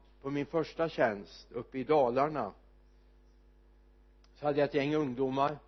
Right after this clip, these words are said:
tio, femton ungdomar, och sa, "Vi måste göra någonting för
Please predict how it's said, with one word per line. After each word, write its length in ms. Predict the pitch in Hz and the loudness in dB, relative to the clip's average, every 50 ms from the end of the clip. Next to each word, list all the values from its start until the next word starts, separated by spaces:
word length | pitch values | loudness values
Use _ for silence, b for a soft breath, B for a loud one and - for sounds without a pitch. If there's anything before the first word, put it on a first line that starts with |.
| - - _ - _ - - _ _ - _ - _ _ _ - _ - - - | -20 -20 _ -20 _ -20 -20 _ _ -20 _ -20 _ _ _ -20 _ -20 -12 -8
tio, 160 | 147 139 131 | -6 -6 -2
femton 380 | - 143 131 131 - 139 139 | -2 -2 -4 -2 -4 -4 -4
ungdomar, 540 | 151 147 131 123 127 127 127 131 131 139 131 - - - - - | -2 -4 -2 -2 -4 -2 -2 -2 -2 -2 -2 -6 -12 -20 -20 -16
och 120 | - 135 - | -16 -12 -4
sa, 120 | - 131 | -2 -2
"Vi 140 | 135 143 147 | 0 0 -2
måste 280 | 147 156 143 - - 147 | -2 -4 -6 -8 -10 -12
göra 680 | 135 123 135 180 190 185 175 170 160 160 180 185 185 | -12 2 6 6 8 8 10 8 8 8 6 4 4
någonting 560 | 175 156 143 143 143 - - 139 123 120 113 | 4 2 2 0 -2 -4 -6 -4 -4 -6 -8
för 320 | - - 131 131 131 123 | -6 -4 -4 -2 -4 -6